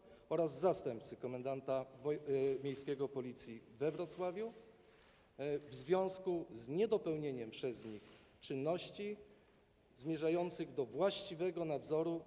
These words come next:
nad prowadzonym postępowaniem, mającym wyjaśnić wszystkie okoliczności tego tragicznego zdarzenia. Po czwarte, poleciłem wszcząć postępowanie dyscyplinarne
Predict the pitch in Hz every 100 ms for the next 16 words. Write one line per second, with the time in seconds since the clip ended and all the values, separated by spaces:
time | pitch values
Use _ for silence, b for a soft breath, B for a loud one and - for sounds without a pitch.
0 | 113 127 170 185 175 160 151 143 165 156
1 | 151 139 147 127 123 139 175 185 180 -
2 | B B 156 156 156 156 147 127 135 131
3 | 135 135 - - - - 151 - 147 131
4 | - 110 - 123 117 - 120 117 - -
5 | 131 135 135 120 120 123 113 113 110 117
6 | 120 101 87 - - - 160 - 196 165
7 | - 104 - - B B 160 165 160 175
8 | 170 156 - 175 165 160 - 165 - 156
9 | 147 160 170 156 175 170 170 175 165 147
10 | - -